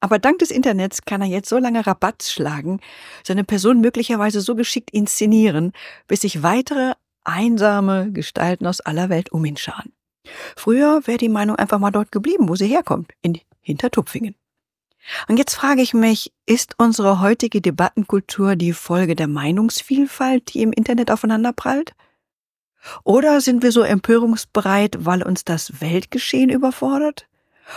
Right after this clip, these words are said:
Oder weil uns die Art und Weise der Berichterstattung der Medien aufwühlt?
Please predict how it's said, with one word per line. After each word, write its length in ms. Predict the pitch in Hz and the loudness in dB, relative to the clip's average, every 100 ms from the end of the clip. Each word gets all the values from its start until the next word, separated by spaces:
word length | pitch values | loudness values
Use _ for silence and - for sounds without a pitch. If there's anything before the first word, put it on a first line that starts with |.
| - - | -16 0
Oder 420 | 214 269 302 262 | 4 4 4 4
weil 200 | 226 240 | 2 4
uns 180 | 233 - | 2 2
die 100 | 233 | 0
Art 140 | 196 | 2
und 160 | 208 196 | 0 0
Weise 220 | 185 202 | 0 0
der 120 | 196 | -2
Berichterstattung 840 | 175 165 180 - 196 208 202 202 202 | -2 -4 -4 -6 -6 -8 -4 -2 0
der 140 | 196 | 0
Medien 420 | 196 240 240 160 | 2 2 2 0
aufwühlt? 640 | 139 - 156 - 156 - | 0 -6 -8 -10 -12 -14